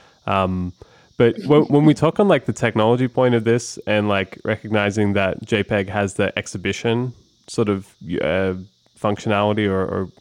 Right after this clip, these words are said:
or, you know, feature that's there, and it's making me think about, you know, 'cause there's all these, like, N F T gallery, you know, spatial world type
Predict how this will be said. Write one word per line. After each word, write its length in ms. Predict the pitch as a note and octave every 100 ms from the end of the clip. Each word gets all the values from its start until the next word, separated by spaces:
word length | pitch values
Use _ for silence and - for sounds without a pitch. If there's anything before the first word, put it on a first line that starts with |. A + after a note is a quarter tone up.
| -
or, 140 | - - - - -
you 160 | G#2
know, 140 | G2+ F#2
feature 520 | - G2+ A2 B2+ D3 _
that's 220 | A#2 -
there, 340 | G#2 G2 C#3+ E3 _ - - _ -
and 320 | A2+ G#2+ G#2+ A#2+
it's 180 | A#2
making 260 | C#3 C3 C#3+
me 100 | A#2+
think 200 | C3 A#2+
about, 500 | G#2+ G#2+ G2+ G2 - _
you 140 | A2+ G#2+
know, 120 | G2
'cause 200 | - B2
there's 180 | B2+ C#3+
all 80 |
these, 160 | C#3+ B2
like, 180 | A#2 A#2
N 120 | G#2+
F 100 | G#2+
T 180 | - G2+
gallery, 840 | F#2+ F#2+ G2+ G2+ G2 F#2+ G2 F#2+ - _
you 200 | - G#2+
know, 180 | F#2+ F#2
spatial 920 | F#2 - A2 G2+ - G#2+ G2 G2 F#2+
world 600 | F#2 G2 F#2+ F#2+ F#2 F#2 -
type 380 | - G2 F#2